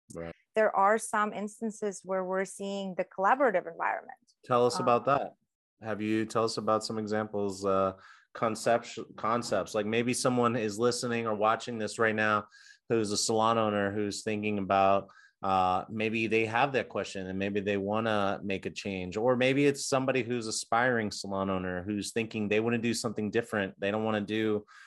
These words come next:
Speaker 1: they don't wanna do a rental or commission salon. What it, tell us a little bit about, like, some examples of things that you've seen.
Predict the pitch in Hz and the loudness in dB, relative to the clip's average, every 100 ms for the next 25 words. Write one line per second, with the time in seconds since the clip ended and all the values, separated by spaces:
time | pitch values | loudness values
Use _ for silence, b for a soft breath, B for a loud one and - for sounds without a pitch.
0 | B - 110 123 123 113 113 127 117 101 | B -2 2 2 2 2 2 2 4 2
1 | 101 98 104 95 90 85 98 90 - 90 | 0 -2 -4 -4 -4 -6 -6 -6 -6 -8
2 | 82 90 87 85 98 107 107 104 - _ | -10 -8 -8 -6 0 2 2 0 -6 _
3 | _ - 117 120 123 113 113 104 98 101 | _ 0 0 2 0 2 2 0 0 0
4 | 101 101 85 92 - _ - - 113 104 | 0 0 -2 -6 -8 _ -20 -6 -4 -2
5 | 98 95 101 98 92 92 101 95 90 - | -2 0 -2 -2 -6 -6 -6 -6 -8 -8
6 | 95 - 101 | -10 -8 -8